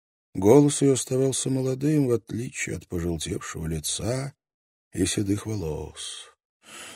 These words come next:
Для меня это был мощный глаз, который умолял меня, обращал в ничто.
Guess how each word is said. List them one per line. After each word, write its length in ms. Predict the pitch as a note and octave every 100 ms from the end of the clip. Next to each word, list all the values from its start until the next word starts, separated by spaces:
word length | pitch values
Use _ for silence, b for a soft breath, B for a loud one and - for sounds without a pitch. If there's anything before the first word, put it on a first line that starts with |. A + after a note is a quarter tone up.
| B
Для 180 | - A2
меня 180 | C3 D#3+
это 140 | F3
был 140 | E3+ E3
мощный 580 | D3 F3 E3+ - D#3 C#3+
глаз, 480 | B2 C3+ D#3 D3+
который 500 | - B2 - C3+ C#3
умолял 680 | C#3 C#3 C3+ B2+ B2 C3+ C#3
меня, 580 | C3+ C3 A2 F2+ - - _ _ _ _ -
обращал 680 | F#2 F2+ F#2+ - G#2+ A2+ A#2
в 60 |
ничто. 880 | A2+ A2 - - - D#2 F#2+ A2+ B2+